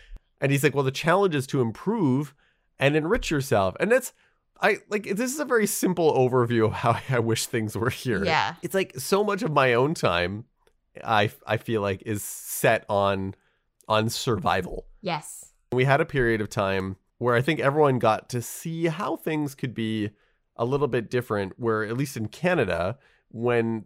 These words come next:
Speaker 1: at the outset of the pandemic, our government instituted something called cerb, the Canadian Emergency Response Benefit.
Speaker 2: Yes.
Speaker 1: And basically it was a payment that was given to people who had lost their jobs during or due to the pandemic and couldn't work. And so I,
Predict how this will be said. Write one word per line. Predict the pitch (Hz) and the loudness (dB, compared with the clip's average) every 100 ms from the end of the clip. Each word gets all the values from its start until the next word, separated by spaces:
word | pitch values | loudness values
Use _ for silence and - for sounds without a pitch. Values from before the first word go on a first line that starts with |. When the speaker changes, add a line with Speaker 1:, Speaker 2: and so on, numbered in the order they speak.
| - | -12
Speaker 1:
at | - | -6
the | 123 | -4
outset | 107 127 - 135 | -2 -2 0 0
of | 113 | 0
the | 92 | -2
pandemic, | - 104 95 110 95 87 - - | -6 -6 -2 -2 -2 -4 -8 -6
our | 101 | -6
government | 101 107 104 101 98 - | -2 -2 -2 -2 -4 -4
instituted | 104 - 98 90 90 85 | -6 -6 -10 -8 -8 -8
something | - 85 85 90 | -8 -8 -10 -10
called | 82 82 85 | -10 -10 -12
cerb, | - 113 80 - - _ 104 | -8 -4 -4 -6 -18 _ -10
the | 92 | -8
Canadian | - 120 107 104 95 | -6 -4 -2 0 0
Emergency | 90 90 87 85 87 | -2 -4 -8 -10 -10
Response | 85 - 85 78 76 | -10 -10 -6 -6 -6
Benefit. | - 87 90 95 | -10 -12 -10 -10
Speaker 2:
Yes. | 175 | -6
Speaker 1:
And | 160 | 0
basically | 143 139 135 110 101 | 0 0 -2 0 -2
it | |
was | 107 98 | -2 -4
a | 104 | -4
payment | - 123 131 92 92 - - - _ | -2 -2 0 -2 -4 -12 -20 -20 _
that | 120 127 | 2 2
was | 135 | 2
given | 123 120 | 0 0
to | 113 | -2
people | 110 101 101 | -4 0 0
who | 104 | 2
had | 98 | 2
lost | 104 127 131 | 6 4 4
their | 135 117 | 0 0
jobs | 92 80 80 180 - _ _ _ - | -2 -2 -2 -4 -12 _ _ _ -10
during | 113 123 123 120 113 | 0 2 4 2 0
or | 104 | -2
due | 135 147 | -2 0
to | |
the | 127 | 0
pandemic | 113 110 98 87 87 87 - | 2 2 0 0 -2 -2 -2
and | 107 | 0
couldn't | - 127 117 | 2 0 2
work. | 185 147 - | 2 2 -2
And | 110 - | -8 0
so | 104 | 0
I, | 95 113 127 | 4 4 4